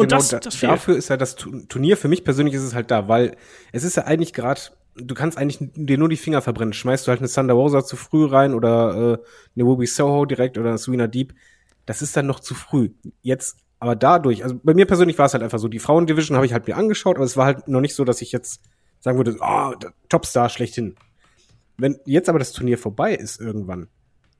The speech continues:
Speaker 2: hab ich jetzt immer mehr, oder ich merk das halt auch an meiner Frau, dass sie jetzt zuletzt, die absolut keine Verbindung zu der Frauendivision hatte, außer halt Britt Baker,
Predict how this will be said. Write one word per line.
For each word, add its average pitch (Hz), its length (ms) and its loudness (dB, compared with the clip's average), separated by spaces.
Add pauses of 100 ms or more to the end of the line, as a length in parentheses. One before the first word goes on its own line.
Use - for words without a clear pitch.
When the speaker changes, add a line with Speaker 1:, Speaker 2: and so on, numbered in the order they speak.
Speaker 2:
hab - 220 -6
ich 190 140 -2
jetzt - 180 -4
immer 170 140 4
mehr, 135 480 0 (560)
oder 127 180 -4
ich 120 100 -12
merk 143 280 -2
das 143 100 -8
halt 139 80 -2
auch 123 160 -4
an 120 60 -2
meiner 120 180 0
Frau, 139 300 0
dass 123 200 -2 (280)
sie 131 420 -6
jetzt 165 260 -4
zuletzt, 156 460 0
die 127 100 -8
absolut - 360 -8 (180)
keine 180 320 0
Verbindung 160 420 2
zu 131 120 -8
der 117 420 -4
Frauendivision 117 580 -2
hatte, 156 380 -4
außer 117 260 -6
halt 110 140 -4
Britt 110 160 -8
Baker, 107 380 -4